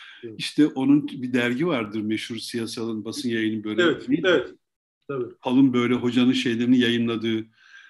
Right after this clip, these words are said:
Speaker 2: böyle
Speaker 1: Evet.
Speaker 2: Huizingaları, Benjaminleri, Adorno'ları çevirdiği ve çok zengin çeviriler diyorum onlara ben.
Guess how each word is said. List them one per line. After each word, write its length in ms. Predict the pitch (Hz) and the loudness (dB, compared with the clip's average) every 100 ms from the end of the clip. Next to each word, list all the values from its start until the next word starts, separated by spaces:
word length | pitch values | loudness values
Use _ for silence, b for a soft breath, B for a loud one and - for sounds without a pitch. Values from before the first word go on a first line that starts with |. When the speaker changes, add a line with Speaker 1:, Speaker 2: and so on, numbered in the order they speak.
| b _ | b _
Speaker 2:
böyle 120 | 127 | -2
Speaker 1:
Evet. 100 | 120 | 4
Speaker 2:
Huizingaları, 960 | 123 120 127 120 120 113 117 113 107 107 | 4 4 4 4 2 0 0 -2 -6 -6
Benjaminleri, 640 | 117 110 113 113 110 113 123 | -2 0 -2 -2 -2 -2 -4
Adorno'ları 720 | 120 110 117 117 113 113 110 | -6 -4 -2 -2 -2 -2 -4
çevirdiği 920 | - 104 110 104 107 110 147 208 - _ _ _ _ _ _ _ 123 | -4 -2 -2 -2 -4 0 0 0 -8 _ _ _ _ _ _ _ -2
ve 240 | 131 131 | -2 -2
çok 240 | - 165 | -2 -2
zengin 400 | 120 135 135 240 | 4 4 8 8
çeviriler 580 | 240 175 135 123 113 110 | 8 8 8 6 2 0
diyorum 260 | 110 110 110 | -2 -2 0
onlara 400 | 110 107 110 104 | 0 -2 -4 -4
ben. 340 | 170 220 208 | -2 -2 -4